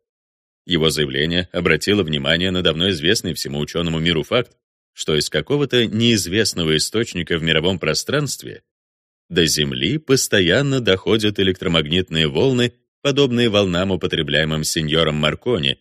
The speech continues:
в беспроволочном телеграфе. Кроме мистера Тесла, значительное число других изобретателей занялось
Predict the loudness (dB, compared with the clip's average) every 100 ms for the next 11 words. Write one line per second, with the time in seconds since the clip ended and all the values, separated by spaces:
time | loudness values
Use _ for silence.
0 | _ -10 -2 -2 0 0 2 0 -2 -2
1 | -2 0 -2 -2 -2 -6 -8 -18 -20 _
2 | _ _ _ _ _ _ -2 0 2 0
3 | 2 0 0 -2 -2 0 -2 -2 -6 -12
4 | _ _ -4 -2 0 0 0 2 2 2
5 | 0 2 2 2 0 0 -2 -4 -4 -2
6 | 0 0 -2 0 0 2 2 4 4 2